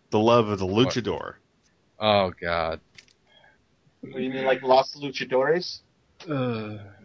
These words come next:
Speaker 1: Mucha Lucha?
Speaker 2: <laughs> I didn't wanna talk about that. <laughs>
Speaker 1: Um, uh, there was also, there was a Santo cartoon.
Speaker 3: Really?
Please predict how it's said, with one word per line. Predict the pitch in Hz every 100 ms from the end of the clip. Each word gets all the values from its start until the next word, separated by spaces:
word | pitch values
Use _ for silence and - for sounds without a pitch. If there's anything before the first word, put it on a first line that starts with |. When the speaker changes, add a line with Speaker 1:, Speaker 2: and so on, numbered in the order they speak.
| 107 95
Speaker 1:
Mucha | 135 151
Lucha? | 147 135 143 175 170 156 _ _ _ _ _ _
Speaker 2:
<laughs> | _ _ - - - - -
I | 175
didn't | 139 143 131
wanna | 127 117
talk | - 107 110
about | 107 113 95
that. | - 107 101 87 90 98 139 - 147 - -
<laughs> | - - - - -
Speaker 1:
Um, | 113 113 113 113
uh, | 110 107 104
there | 113 120
was | 117 110
also, | 117 113 - 110 107 -
there | 120
was | 127
a | 110
Santo | - 135 185 226 160
cartoon. | - 117 104 - 101 127 - _ _ _ _ _ _ _ _ - - - _ _ _ _ _
Speaker 3:
Really? | 127 135 151 359